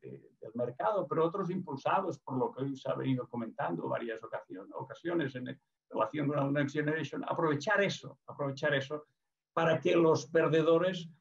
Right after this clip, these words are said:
no acaben quedándose en la cuneta. Esta sería un poco la idea, eh, si queréis, un poco filosófica o un poco utópica, eh, que,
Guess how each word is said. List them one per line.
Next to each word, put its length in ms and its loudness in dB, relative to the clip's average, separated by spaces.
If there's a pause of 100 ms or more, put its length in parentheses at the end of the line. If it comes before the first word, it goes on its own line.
(140)
no 180 2
acaben 380 4
quedándose 480 2
en 100 0
la 120 2
cuneta. 420 -8
Esta 280 -8
sería 300 -2
un 120 2
poco 300 -6
la 80 2
idea, 500 0 (260)
eh, 200 -2
si 160 -8
queréis, 300 2
un 100 2
poco 240 2
filosófica 720 -2
o 80 4
un 80 -2
poco 220 0
utópica, 800 0
eh, 400 -6
que, 300 -4